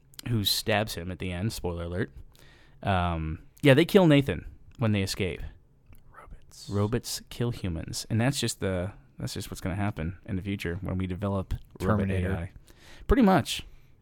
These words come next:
Speaker 1: It's pretty much Terminator. It's, this is a, okay. Is this
Speaker 2: Yes.
Speaker 1: the prologue to Terminator?
Speaker 2: No, I was thinking it's more like Westworld.
Speaker 1: Oh, yeah.
Speaker 2: Mm-hmm.
Speaker 1: They d-, she does have a very Westworld robot
Speaker 2: Mm-hmm.
Speaker 1: feel.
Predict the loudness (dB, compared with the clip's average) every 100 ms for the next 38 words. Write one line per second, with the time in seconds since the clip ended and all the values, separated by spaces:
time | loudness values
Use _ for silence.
0 | -20 -20 -20 -20 -8 -4 -2 -2 -6 -2
1 | 0 0 0 2 2 4 4 2 0 2
2 | 4 6 4 0 -2 -14 -20 -14 0 2
3 | 2 -4 -14 -18 -20 -20 -20 2 8 8
4 | 8 2 0 0 0 -2 -6 -14 _ _
5 | _ -8 -6 -6 -10 -20 -20 -20 _ _
6 | -8 -2 6 6 8 4 0 -4 -4 -4
7 | -6 -10 -16 -18 -4 0 2 2 0 -4
8 | -4 -2 -2 0 0 -4 -6 -6 -6 -6
9 | -10 -20 -20 -20 _ _ _ -20 _ _
10 | -16 -16 -16 -20 -20 _ _ -2 2 4
11 | 6 6 8 8 10 8 6 4 2 6
12 | 8 8 6 4 4 8 8 10 8 10
13 | 12 12 10 8 6 4 6 8 8 6
14 | 2 8 8 8 4 4 4 4 4